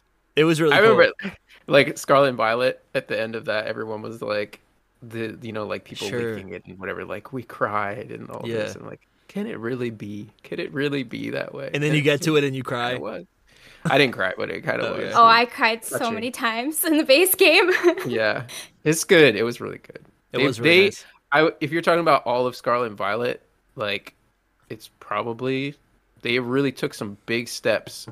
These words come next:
Speaker 2: in them telling stories, like, storytelling. It's just
Speaker 1: I love the characters, too. Like, the Elite Four
Speaker 2: elevated.
Speaker 1: members are so good.
Speaker 2: Mm-hmm.
Speaker 1: Right?
Speaker 2: Yeah, yeah.
Speaker 1: All of them are so good. I thought they looked kind of, not boring, but, like,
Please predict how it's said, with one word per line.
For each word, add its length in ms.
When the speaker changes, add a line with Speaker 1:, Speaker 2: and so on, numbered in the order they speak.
Speaker 2:
in 320
them 240
telling 420
stories, 480
like, 140
storytelling. 600
It's 200
just 340
Speaker 1:
I 120
love 220
the 100
characters, 500
too. 180
Like, 180
the 100
Elite 220
Four 180
Speaker 2:
elevated. 280
Speaker 1:
members 320
are 120
so 300
good. 260
Speaker 2:
Mm-hmm. 300
Speaker 1:
Right? 160
Speaker 2:
Yeah, 80
yeah. 160
Speaker 1:
All 80
of 80
them 120
are 60
so 180
good. 200
I 100
thought 140
they 80
looked 180
kind 200
of, 120
not 280
boring, 480
but, 160
like, 300